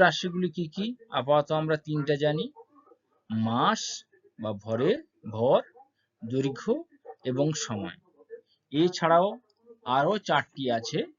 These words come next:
সেই চারটি হলো গিয়ে তড়িৎ প্রবাহ, তাপগতি ও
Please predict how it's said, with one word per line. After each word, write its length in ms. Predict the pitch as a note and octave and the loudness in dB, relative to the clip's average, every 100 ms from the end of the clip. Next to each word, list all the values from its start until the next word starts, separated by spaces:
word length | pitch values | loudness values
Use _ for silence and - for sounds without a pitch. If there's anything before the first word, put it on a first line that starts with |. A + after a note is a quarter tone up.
| _ - _ _ _ _ _ | _ -20 _ _ _ _ _
সেই 160 | C3 B2 | -8 -4
চারটি 260 | C3 A#2 B2 | -4 -6 -12
হলো 160 | B2 B2+ B2 | -20 -12 -2
গিয়ে 180 | D#3 D#4+ E4 - - - _ _ _ _ _ _ _ _ _ _ _ _ _ _ _ _ _ - - | 0 -2 -6 -20 -20 -20 _ _ _ _ _ _ _ _ _ _ _ _ _ _ _ _ _ -8 4
তড়িৎ 240 | D3+ D#3 D#3+ | 8 8 6
প্রবাহ, 320 | D3+ C3+ - C#3+ C#4+ G4+ G#4 _ G4 G4+ D4+ G4+ G#4 - _ _ _ _ - | 0 4 4 4 -2 -4 -20 _ -20 -20 _ -14 -14 -18 _ _ _ _ 2
তাপগতি 480 | C#3 C3+ C#3 C3 | 2 2 -4 -2
ও 40 | D3+ | -2